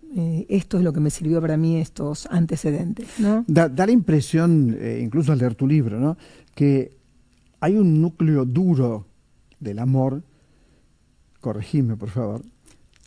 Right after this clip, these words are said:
Speaker 2: que no, que no se transforma, ¿no?
Speaker 1: Ujú.
Speaker 2: Sigue siendo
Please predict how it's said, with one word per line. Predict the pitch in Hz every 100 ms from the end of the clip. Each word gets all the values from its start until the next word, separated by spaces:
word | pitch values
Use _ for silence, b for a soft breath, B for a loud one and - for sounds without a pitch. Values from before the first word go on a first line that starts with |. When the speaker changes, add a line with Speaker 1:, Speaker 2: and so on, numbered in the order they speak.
| _
Speaker 2:
que | - 135
no, | 143 165 190 - _ _ _
que | - 143
no |
se | 190 214
transforma, | 147 139 - 110 90 82 98 _ _ _ _ _ -
¿no? | 247
Speaker 1:
Ujú. | 175 165 190 233
Speaker 2:
Sigue | 254 165 151
siendo | - 165 170 170 -